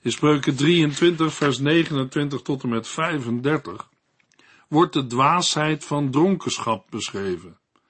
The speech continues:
In de toenmalige samenleving was alcohol gebruikelijk, maar werd misbruik afgekeurd.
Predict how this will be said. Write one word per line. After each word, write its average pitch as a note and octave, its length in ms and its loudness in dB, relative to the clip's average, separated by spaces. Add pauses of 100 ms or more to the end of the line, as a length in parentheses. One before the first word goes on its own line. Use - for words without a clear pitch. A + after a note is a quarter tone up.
(420)
In C#3+ 120 2
de C3+ 140 2
toenmalige D3 640 4
samenleving C#3 920 4
was C3+ 260 0
alcohol B2+ 560 4
gebruikelijk, C3+ 840 0 (460)
maar A2 500 0 (340)
werd A2+ 260 0
misbruik A#2 720 0
afgekeurd. B2+ 880 0